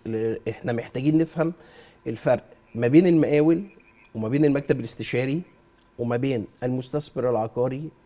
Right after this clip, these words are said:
وما بين المطور العقاري وما بين المسوق العقاري. المقاول ما زال موجود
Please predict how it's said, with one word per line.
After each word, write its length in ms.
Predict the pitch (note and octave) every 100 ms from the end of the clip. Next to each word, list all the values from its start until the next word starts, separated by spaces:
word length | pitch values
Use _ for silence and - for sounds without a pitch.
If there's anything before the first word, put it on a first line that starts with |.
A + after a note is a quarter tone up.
| _
وما 220 | B2 C3+
بين 260 | C3 C#3+ C#3+ -
المطور 520 | B2 A#2 C#3 D3 C3+
العقاري 400 | A#2+ A#2+ C#3 D3
وما 240 | C#3+ C#3
بين 200 | C#3+ D#3
المسوق 440 | D#3 C3 B2 B2 A#2
العقاري. 380 | G2+ D#2 - - - -
المقاول 520 | A#2+ A#2+ - F#3+ G#3+
ما 80 | F#3+
زال 200 | F#3 F#3+
موجود 280 | D#3 D3